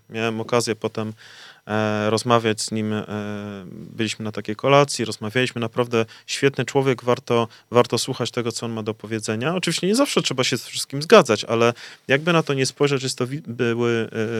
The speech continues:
e, były sekretarz stanu w Ministerstwie Obrony, były dowódca, e, naszych, e, wojsk lądowych, człowiek, który dowodził wojskami w Iraku, no, człowiek o niesamowitym doświadczeniu,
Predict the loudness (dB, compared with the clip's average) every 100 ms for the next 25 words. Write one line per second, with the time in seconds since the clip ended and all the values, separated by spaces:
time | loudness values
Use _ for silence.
0 | -4 -4 -4 -4 -6 -8 -8 -6 -4 -2
1 | -2 -4 -8 -10 -6 -6 -2 -4 -2 -2
2 | 2 2 2 -2 -2 -2 -4 -6 -6 -4
3 | -4 -4 -12 -20 -20 -20 _ -6 -2 0
4 | 0 -2 -4 -2 -2 -2 -6 -4 -2 2
5 | 4 4 2 0 2 0 0 -4 -6 -18
6 | -20 _ -4 -4 -4 -2 -4 -2 -4 -4
7 | 0 0 4 4 4 2 2 2 0 -2
8 | -6 -2 0 0 -2 -2 -2 -2 -4 -4
9 | -2 -2 0 -2 0 -2 0 0